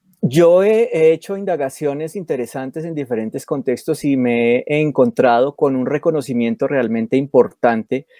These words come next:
alrededor de esto de las expresiones bailadas en los contextos escolares. Ya, eh, hay una mente muy abierta en donde se entiende que es importante tener un profesional en danza, uno, para la formación integral, dos, para no generar lesiones,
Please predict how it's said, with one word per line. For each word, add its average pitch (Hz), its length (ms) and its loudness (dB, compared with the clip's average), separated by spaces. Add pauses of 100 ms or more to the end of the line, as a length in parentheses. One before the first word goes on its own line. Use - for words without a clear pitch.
(320)
alrededor 127 640 4
de 143 240 6
esto 143 260 2
de 143 80 4
las 131 180 0
expresiones 123 680 -2
bailadas 123 760 2 (140)
en 139 80 -4
los 131 100 -2
contextos 113 520 -4
escolares. 101 680 -2 (240)
Ya, 147 640 2
eh, 123 640 4
hay 131 180 2
una 151 140 -2
mente 160 380 2
muy 147 160 0
abierta 143 640 2 (240)
en 131 180 -2
donde 127 320 0
se 123 160 -4
entiende 143 720 2 (300)
que 139 200 6
es 131 160 -2
importante 170 720 0
tener 151 260 0
un 165 100 -6
profesional 151 760 2
en 160 120 -4
danza, 143 460 -2
uno, 180 460 4
para 135 260 4
la 127 100 0
formación 131 460 -6
integral, 156 540 -2
dos, 139 480 2
para 123 260 2
no 127 220 -4
generar 147 420 2
lesiones, 147 680 2